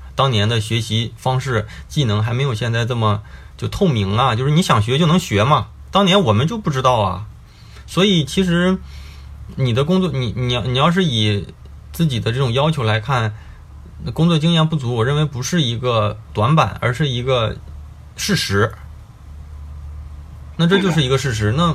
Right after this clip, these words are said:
Speaker 1: 那没关系啊。那你现在马上已经有实习的，或者不是工作的这个契机了嘛。其实我觉得可以在这段时间里好好去了解了解，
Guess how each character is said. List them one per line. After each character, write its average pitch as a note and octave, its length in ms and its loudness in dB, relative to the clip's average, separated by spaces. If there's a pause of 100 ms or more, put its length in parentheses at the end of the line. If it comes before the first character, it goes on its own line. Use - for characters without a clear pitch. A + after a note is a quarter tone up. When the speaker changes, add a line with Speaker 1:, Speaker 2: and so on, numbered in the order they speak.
(120)
Speaker 1:
那 C3 40 -6
没 C3+ 80 2
关 F#3+ 200 4
系 E3 120 0
啊。 G#2 220 -2
那 D#3+ 140 2
你 D3 120 2
现 E3 140 2
在 E3+ 80 2
马 A#2 180 2
上 D3 240 2
已 A#2+ 80 -2
经 A#2+ 140 0
有 A#2 140 0
实 A#2+ 180 -4
习 A2 180 -2
的， A2 320 0
或 A#2 160 0
者 A2+ 60 0
不 G#2+ 80 0
是 A#2 100 0
工 C#3+ 220 0
作 C#3+ 160 2
的 G#2+ 140 2
这 A2+ 100 0
个 G#2+ 220 2 (260)
契 - 260 0
机 C3+ 160 0
了 C#3 140 4
嘛。 F#2 260 -2
其 C3 140 -4
实 C#3 80 0
我 A#2 140 0
觉 G#2 120 0
得 A#2+ 80 0
可 B2+ 140 -4
以 C3 80 0
在 B2+ 140 0
这 C3 100 -4
段 B2 160 -2
时 A2 140 -2
间 B2 160 0
里 A2 80 0
好 G2+ 180 -2
好 B2 160 0
去 C3+ 140 -4
了 A2 160 0
解 C3 100 -2
了 G2+ 160 0
解， G2+ 140 -2